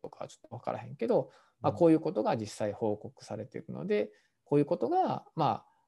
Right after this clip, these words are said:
Speaker 1: 新生血管発症に関与してるんじゃないかなと。まあ、根本のハイポキシアの原因なんじゃないかな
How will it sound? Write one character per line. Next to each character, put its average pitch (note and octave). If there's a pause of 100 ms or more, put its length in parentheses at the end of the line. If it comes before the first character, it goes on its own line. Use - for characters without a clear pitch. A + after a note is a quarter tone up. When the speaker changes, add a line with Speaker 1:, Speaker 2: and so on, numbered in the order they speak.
(500)
Speaker 1:
新 C#3
生 B2+
血 B2+
管 G#2+
発 A2
症 A2+
に G#2+
関 A#2+
与 G2+
し -
て G2+
る G2
ん -
じ -
ゃ -
な G#2+
い A2
か -
な -
と。 - (100)
ま B2+
あ、 -
根 D3+
本 C#3+
の C3+
ハ C#3
イ C3+
ポ C3+
キ -
シ -
ア E3
の D#3
原 G#2+
因 G2
な G2
ん A2
じ -
ゃ A2
な G#2
い G#2+
か -
な -